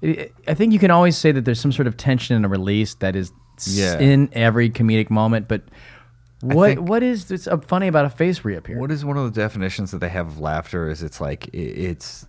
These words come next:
Speaker 2: it's, yeah, it's a tension release. It's shock, but you don't have, you don't have a way of processing it. It's, if you, if it's not fear, if it's not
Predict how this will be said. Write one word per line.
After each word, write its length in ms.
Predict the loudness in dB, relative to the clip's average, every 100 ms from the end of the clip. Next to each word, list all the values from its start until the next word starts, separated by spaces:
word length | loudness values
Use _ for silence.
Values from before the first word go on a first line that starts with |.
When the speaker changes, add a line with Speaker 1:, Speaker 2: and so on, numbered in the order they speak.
| _
Speaker 2:
it's, 420 | -10 -10 -12 -12 -2
yeah, 200 | 0 0
it's 100 | -2
a 80 | -4
tension 400 | -2 -2 0 0
release. 560 | 2 2 0 -2 -10 -20 -20 -14 -8
It's 160 | -8
shock, 720 | -6 -2 2 4 2 -2 -10 -20 _ -20 _ _
but 140 | -2 -2
you 140 | -2
don't 360 | 0 0 -2 -4
have, 680 | -2 0 0 -2 -8 -16 -20 -20 _ -20 -20 -12 -6
you 80 | -2
don't 180 | 0
have 100 | 0
a 60 | 0
way 140 | 0
of 120 | -2 -2
processing 600 | -2 0 -2 -4 -4 -2
it. 180 | -4 -6 -12
It's, 180 | -14 -12
if 220 | -8 -8 -8
you, 140 | -6
if 220 | -6 -6 -8
it's 180 | -6
not 240 | -2 -2 -4
fear, 540 | -4 -2 0 -2 -4
if 120 | -6 -10
it's 120 | -8
not 360 | -6 -4 -6